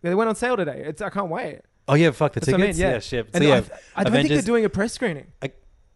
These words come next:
Speaker 2: yeah, why, they don't, they didn't for Infinity War either.
Speaker 1: Yeah, and I got an email today being like, "Oh, this must be it," from, like, the Disney person. And it's like,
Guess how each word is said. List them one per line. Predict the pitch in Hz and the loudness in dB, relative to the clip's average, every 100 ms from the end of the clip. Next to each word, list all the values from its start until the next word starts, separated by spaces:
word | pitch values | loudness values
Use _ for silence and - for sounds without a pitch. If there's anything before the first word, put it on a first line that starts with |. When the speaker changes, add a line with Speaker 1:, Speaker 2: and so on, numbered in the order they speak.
| _ | _
Speaker 2:
yeah, | - 160 | -2 0
why, | 170 | 2
they | 185 175 | 0 -2
don't, | 202 170 | -2 2
they | 165 | 0
didn't | 190 196 | 0 -8
for | - | -2
Infinity | 127 120 113 143 139 | 0 0 -2 -6 -4
War | 107 98 101 | -6 -6 -4
either. | 113 | 0
Speaker 1:
Yeah, | 196 180 | 0 0
and | 156 | -2
I | |
got | 180 | -4
an | 180 | -6
email | 170 170 165 | -6 -4 -4
today | 151 147 151 | -2 -4 -2
being | 147 147 | -4 -6
like, | 147 143 _ - - - | -8 -8 _ -20 -20 -10
"Oh, | 190 | -8
this | 175 175 | -6 -6
must | 190 170 | -8 -8
be | 165 170 | -6 -6
it," | 165 | -6
from, | 156 147 | -10 -10
like, | 143 | -10
the | 147 | -8
Disney | 139 131 151 | -8 -8 -8
person. | 143 143 139 151 | -6 -6 -6 -8
And | 151 | -6
it's | 160 | -6
like, | 156 | -8